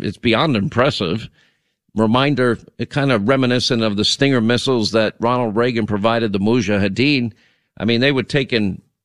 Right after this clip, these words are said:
one, one Russian mig out of the sky after another. Eventually, Russia said, the former Soviet Union said enough, and they, that, that was it. They, they pulled out, and you could hope that that would happen here. But again, that's,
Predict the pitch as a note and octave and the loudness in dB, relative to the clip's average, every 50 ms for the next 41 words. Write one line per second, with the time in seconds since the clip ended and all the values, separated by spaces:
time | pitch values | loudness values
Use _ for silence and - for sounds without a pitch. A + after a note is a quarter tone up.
0 | _ _ _ - G2+ G#2+ B2 C#3 D3+ D3 C#3+ C3+ B2 A#2 G2 - _ _ D2+ E2 | _ _ _ -6 0 2 2 2 4 2 2 0 0 -2 -4 -6 _ _ -8 -4
1 | A2 C#3 D3 C#3 C3 C3 C3 C3+ B2+ - C#3 A#2+ A#2 B2+ C#3 C3 C3+ C3 B2+ C3 | -2 0 0 2 2 2 0 0 0 0 0 0 2 2 2 2 0 0 0 -2
2 | A2+ A2 G#2+ - - C3 C3 C#3 C#3 C3+ C3+ C#3 - - C3 A#2 A2 A#2+ C#3 F3+ | -4 -6 -6 -4 -2 -2 0 0 0 0 0 -2 -2 -2 -2 0 2 2 0 0
3 | E3+ C3+ E2+ - _ _ _ _ _ _ _ _ _ _ _ _ _ - G2 A2 | 0 -2 -4 -6 _ _ _ _ _ _ _ _ _ _ _ _ _ -4 0 0
4 | C3+ D3 D#3+ - B2+ B2+ A#2+ A#2+ F#2 D#2+ A2+ C3 C3+ - B2+ G#2+ - - C3+ A#2+ | 0 0 0 -2 -2 -2 -2 -2 0 0 0 0 0 -2 -4 -4 -2 -2 -2 -2
5 | - - - - A2 G2 - C3+ C3 B2 C3+ - - C#3+ C3+ A#2 A#2+ G2+ G2+ B2 | -2 -6 -4 -2 -2 0 0 0 2 2 2 0 0 0 0 0 -2 0 0 0
6 | D#3 E3 C#3+ A#2 G2+ - B2+ A2+ G#2+ G#2 A2+ C#3 E3+ D#3 - A2 G#2 G#2 G#2 G#2 | 0 2 0 -2 0 -2 0 0 0 0 0 0 0 -2 -2 -2 -2 0 0 -2
7 | G2+ - - - _ - A2 G#2+ F2+ - B2+ A2+ B2+ D3 C3 A2 F#2 D3+ D3+ C#3 | -2 -4 -8 -14 _ -4 -2 -2 -2 0 0 0 2 2 0 0 0 0 0 0
8 | - - G2 G2+ G2+ - - _ _ - G#2 G#2+ A2+ A2+ F2+ - _ - F#2+ - | -2 -2 -2 -2 -2 -4 -8 _ _ -2 0 2 2 0 0 -4 _ -2 0 2
9 | C#3 B2+ G#2+ A2 B2+ D3+ B2+ G2+ F#2 - _ _ _ _ _ _ _ _ _ _ | 2 2 2 0 0 0 0 -2 -4 -6 _ _ _ _ _ _ _ _ _ _
10 | _ _ - A2 A#2 A2 - A2 G2+ C3 C#3 C3+ C#3 A#2+ G2+ A2 B2 B2 F#2 A2 | _ _ -8 -6 -6 -4 -2 0 0 2 0 0 -2 -2 -2 0 0 0 0 -2
11 | G2 A2+ B2 A#2 - - F#2+ F#2+ F#2 C3 D3 C3+ A2+ A2+ A#2 - - - A#2 A2+ | -2 0 0 -2 -2 -4 -6 -4 -2 0 0 2 0 0 -2 -4 -4 -2 -2 -2
12 | A2+ - _ _ - A#2+ G#2 A#2 B2+ A#2 A2 A2 G#2+ G#2+ A#2+ G2+ - - - - | -2 -2 _ _ -8 -4 -2 0 0 0 0 0 0 0 0 -2 -4 -6 -6 -6
13 | - | -6